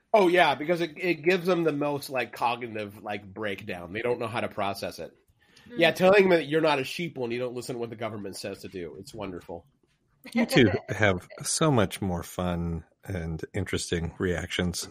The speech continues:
Speaker 3: I've just, I, I have been at fuck off for so long that that's exactly where I go to anyway. <laughs>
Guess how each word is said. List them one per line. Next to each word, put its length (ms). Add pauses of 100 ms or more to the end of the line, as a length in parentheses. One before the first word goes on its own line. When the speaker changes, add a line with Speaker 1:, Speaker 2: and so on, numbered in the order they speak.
Speaker 3:
I've 300
just, 240 (520)
I, 200 (1200)
I 80
have 200
been 180
at 120 (200)
fuck 340
off 360 (360)
for 240
so 260
long 580
that 300 (140)
that's 420 (100)
exactly 460
where 220
I 120
go 200
to 180
anyway. 380
<laughs> 60